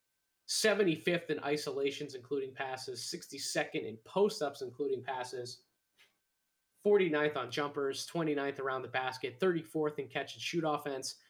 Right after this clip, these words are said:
seventy-sixth percentile on all jump shots off the dribble, and then I'll have a few defensive numbers that, that I'll give you as well. But let's stop right there and talk about some of the offense. The spacing Mobley provides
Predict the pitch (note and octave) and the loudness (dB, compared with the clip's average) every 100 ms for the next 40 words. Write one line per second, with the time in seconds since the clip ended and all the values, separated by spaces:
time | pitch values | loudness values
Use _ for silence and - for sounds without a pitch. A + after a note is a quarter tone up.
0 | - - - A3 A3+ E3+ - - F3+ F3 | -4 -2 4 4 6 4 2 0 0 0
1 | - C#3 - C#3 C3 B2+ B2 A#2+ A#2 _ | -6 -4 -2 -4 -6 -6 -4 -6 -8 _
2 | _ _ - B2+ C#3+ D3 D3 C#3 C#3 - | _ _ -4 2 4 4 2 -2 -2 -2
3 | B2 A#2 - - - _ _ _ _ _ | -2 -4 -8 -10 -12 _ _ _ _ _
4 | _ _ _ - D3+ - B2 C#3 C3 B2+ | _ _ _ 2 2 2 0 0 0 -2
5 | A#2+ B2+ B2+ B2 B2+ B2 A#2+ D#3 C#3 C3+ | -2 -2 0 0 0 -4 -6 -6 -8 -10
6 | - B2+ A#2+ A#2+ A#2 A#2 A#2+ A#2 A#2+ A2 | -8 -8 -8 -6 -6 -4 -6 -6 -6 -4
7 | A#2+ A#2+ A#2+ B2 A#2+ A2+ A#2 B2 A#2+ A#2 | -2 -4 -2 -4 -4 -6 -4 -2 -2 -4
8 | - _ _ _ _ _ _ _ _ _ | -10 _ _ _ _ _ _ _ _ _
9 | _ _ _ _ E3 F3 G#3 - F3 E3 | _ _ _ _ 2 4 4 4 2 2
10 | D#3 C#3 C#3 C3 C#3 C3 B2+ A#2+ A#2 B2 | 2 0 -2 -4 -4 -6 -6 -6 -6 -8
11 | A#2 A2 A2 A2 A2+ _ _ - D3+ - | -6 -6 -6 -10 -16 _ _ -2 2 2
12 | - G3 A3 - C4 G#3+ E3 E3+ F3 F3 | 4 4 4 2 2 2 4 4 4 0
13 | - C#3+ B2 B2 B2 D3+ E3 D#3+ - - | 0 -2 0 0 0 -2 -4 -6 -6 -10